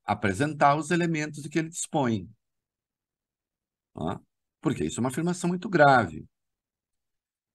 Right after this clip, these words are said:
Essa gente vai falando as coisas e nada vai acontecendo. Vai falando as coisas e as consequências não aparecem,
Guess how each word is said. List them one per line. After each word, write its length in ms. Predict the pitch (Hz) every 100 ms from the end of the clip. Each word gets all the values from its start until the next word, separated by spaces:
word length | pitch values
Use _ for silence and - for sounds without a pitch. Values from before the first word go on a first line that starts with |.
| _ _ _ -
Essa 260 | 196 214
gente 260 | 196 214 202
vai 140 | 175
falando 500 | 170 135 123 123 101
as 160 | 101 -
coisas 540 | 139 151 113 90 85
e 60 | 107
nada 440 | 131 135 143 139 143
vai 280 | 123 131
acontecendo. 880 | 131 131 135 139 127 117 98 85 78
Vai 160 | 78 117
falando 340 | 117 117 113
as 140 | 98 -
coisas 420 | - 135 120 104
e 60 | 107
as 140 | 110
consequências 880 | - 117 117 113 - 110 123 123 117
não 140 | 123
aparecem, 760 | 123 123 127 104 95 85 113 104